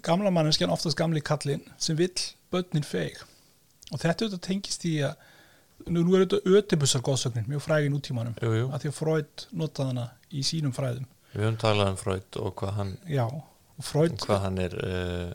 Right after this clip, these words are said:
Speaker 1: kenning Freuds var sú að öll ungbörn geng-, ge-, ge-, gengju í gegnum einhvers konar Ödipusar skeið, þar sem þau vildu, og hann er bara að hugsa um unga drengi, þar sem þau vildu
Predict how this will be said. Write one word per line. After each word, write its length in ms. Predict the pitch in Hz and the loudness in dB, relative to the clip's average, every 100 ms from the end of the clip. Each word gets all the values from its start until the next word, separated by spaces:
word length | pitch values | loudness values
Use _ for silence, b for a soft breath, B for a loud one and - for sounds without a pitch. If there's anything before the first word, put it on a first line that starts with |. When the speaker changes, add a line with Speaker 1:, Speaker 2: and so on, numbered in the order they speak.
| - - - | -12 -16 -2
Speaker 1:
kenning 440 | 156 175 196 180 | 2 2 2 -2
Freuds 360 | - 175 190 - | 2 2 2 2
var 120 | 160 | 0
sú 160 | 180 170 | 0 2
að 160 | 160 - | 2 0
öll 360 | 185 - - - _ _ _ _ - | -4 -4 -10 -10 _ _ _ _ -4
ungbörn 460 | 180 180 - 151 - | -4 -2 -4 -4 0
geng-, 320 | 180 185 - 160 | -2 -4 -12 -14
ge-, 140 | - - _ - | -14 -16 _ -14
ge-, 140 | - - - | -12 -10 0
gengju 340 | 185 190 170 | 0 2 0
í 20 | |
gegnum 300 | 180 180 170 | 0 2 2
einhvers 180 | 165 - | 0 -2
konar 220 | 156 160 | -4 0
Ödipusar 420 | 170 180 156 - | 0 0 -2 -2
skeið, 440 | - 139 143 170 - - | 0 2 2 0 -6 -6
þar 100 | 151 | -4
sem 140 | 156 | 0
þau 60 | 151 | 0
vildu, 320 | 185 - 156 143 - - - | -2 -4 -6 -6 -10 -20 -12
og 180 | - 139 | -2 2
hann 100 | 170 | 2
er 60 | |
bara 180 | 170 165 | 2 2
að 80 | 160 | 2
hugsa 120 | 170 | 0
um 60 | 156 | -4
unga 140 | 160 139 | -2 0
drengi, 400 | 135 127 120 117 - B B B B B B B - | 0 0 -2 -4 -8 B B B B B B B -6
þar 80 | |
sem 120 | 135 143 | 0 2
þau 80 | 156 | 2
vildu 300 | 180 151 | 0 -4